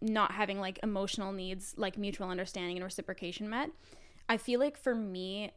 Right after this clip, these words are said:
um, this is something I've been, like, reflecting on lately. I feel like for me, this has a lot less to do with the fact that, like, other people aren't living up to my expectations or, like, what I would do for them.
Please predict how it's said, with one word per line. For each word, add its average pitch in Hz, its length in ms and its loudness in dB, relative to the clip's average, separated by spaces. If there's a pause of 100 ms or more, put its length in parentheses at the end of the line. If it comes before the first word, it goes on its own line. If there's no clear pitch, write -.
um, 175 400 -6
this 214 160 -4
is 202 80 -2
something 226 320 0
I've 214 120 0
been, 190 100 -2
like, 185 140 -4
reflecting 185 440 -4
on 180 180 -4
lately. 180 380 -4 (340)
I 208 80 6
feel 226 220 2
like 233 100 4
for 233 140 0
me, 208 180 0
this 196 180 0
has 214 140 0
a 190 60 0
lot 180 320 2
less 185 180 0
to 196 120 -4
do 180 260 -2
with 175 160 -4
the 185 80 -2
fact 160 380 -6
that, - 180 -2
like, 170 320 -4 (260)
other 202 220 2
people 202 260 -2
aren't 175 200 0
living 180 280 -2
up 165 100 -4
to - 80 -10
my 180 100 0
expectations 233 840 -2
or, 190 100 2
like, 175 160 0
what 180 140 2
I 175 60 0
would 180 100 -2
do - 100 -2
for 180 160 -4
them. 220 300 -2